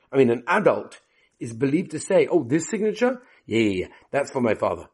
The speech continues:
In other words, even though Lemaisa, his father was, uh, wa-, his father died when he was a child, he remembers that from when his father was alive, but he was a child at the time, we believe him.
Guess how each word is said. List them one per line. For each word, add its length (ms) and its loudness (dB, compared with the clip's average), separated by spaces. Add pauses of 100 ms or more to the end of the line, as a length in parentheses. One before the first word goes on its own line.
(120)
In 80 -2
other 100 6
words, 120 -6
even 200 2
though 80 2
Lemaisa, 560 -2 (240)
his 140 -18
father 340 -2
was, 240 -6
uh, 160 -6
wa-, 240 -10
his 160 -10
father 220 -4
died 260 -2
when 80 -6
he 80 -2
was 140 -4
a 40 -10
child, 460 -2 (240)
he 140 -10
remembers 640 2
that 280 -2
from 120 -12
when 120 0
his 120 -8
father 420 0 (380)
was 160 -4
alive, 420 0
but 80 -6
he 80 -4
was 140 -2
a 40 -8
child 280 -2
at 40 -4
the 60 -8
time, 220 4
we 60 4
believe 200 0
him. 120 -4